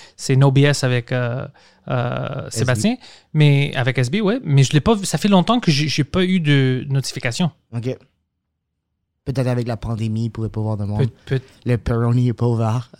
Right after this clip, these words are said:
Speaker 1: Ah ouais,
Speaker 2: <laughs>
Speaker 1: c'est, t'as, t'as
Speaker 2: S'il y a
Speaker 1: raison, ouais.
Speaker 2: personne qui peut aller déranger,
Speaker 1: Ouais.
Speaker 2: qu'est-ce que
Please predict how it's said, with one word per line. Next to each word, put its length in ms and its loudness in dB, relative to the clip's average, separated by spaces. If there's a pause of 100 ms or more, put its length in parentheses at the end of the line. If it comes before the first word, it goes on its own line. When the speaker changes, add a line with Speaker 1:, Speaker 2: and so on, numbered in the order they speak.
(140)
Speaker 1:
Ah 140 4
ouais, 160 4
Speaker 2:
<laughs> 0 -
Speaker 1:
c'est, 140 -2
t'as, 220 -2
t'as 180 0
Speaker 2:
S'il 80 -2
y 40 0
a 20 4
Speaker 1:
raison, 20 4
ouais. 100 4
Speaker 2:
personne 380 2
qui 120 -4
peut 260 0
aller 360 0 (160)
déranger, 720 -2 (300)
Speaker 1:
Ouais. 200 4 (540)
Speaker 2:
qu'est-ce 220 2
que 100 -2